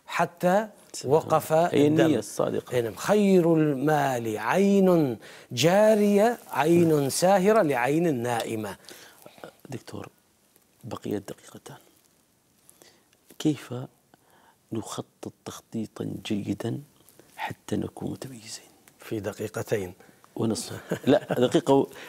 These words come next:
Speaker 2: دقيقة ونصف لك ونصف دقيقة لي أنا.
Speaker 1: <laughs> الله يجزيكم الخير. التخطيط قد يظن الناس بأنه علم جديد، ولو طرحنا استبيانا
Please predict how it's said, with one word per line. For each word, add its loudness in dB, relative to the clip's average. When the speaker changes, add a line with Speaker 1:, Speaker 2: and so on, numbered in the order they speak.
Speaker 2:
دقيقة 2
ونصف 2
لك 2
ونصف 2
دقيقة 0
لي 2
أنا. -4
Speaker 1:
<laughs> -10
الله -2
يجزيكم -4
الخير. -10
التخطيط 0
قد -4
يظن 2
الناس -2
بأنه 0
علم 2
جديد، -2
ولو 4
طرحنا -2
استبيانا -2